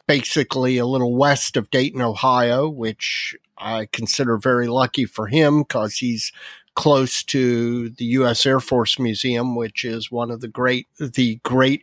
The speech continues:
aircraft museums on the planet. But he, he, uh, Facebook messengered me to tell me that he had joined I P M S U S A,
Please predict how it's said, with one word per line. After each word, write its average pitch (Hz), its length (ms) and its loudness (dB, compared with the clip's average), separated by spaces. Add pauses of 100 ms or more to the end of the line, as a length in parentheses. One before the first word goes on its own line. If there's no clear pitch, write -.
aircraft 123 580 2
museums 120 680 -2
on 110 200 0
the 104 80 -4
planet. 139 680 0
But 123 260 0
he, 147 200 2 (200)
he, 135 440 2
uh, 120 300 -6
Facebook - 480 -2
messengered 127 600 0
me 120 240 -2
to - 220 -10
tell 151 300 2
me 117 380 0 (440)
that 113 540 2
he 131 280 -2
had 117 260 0
joined 131 440 2
I 117 200 0
P - 160 -6
M 120 100 0
S 110 240 -2
U 104 160 0
S 104 240 -4
A, 117 340 0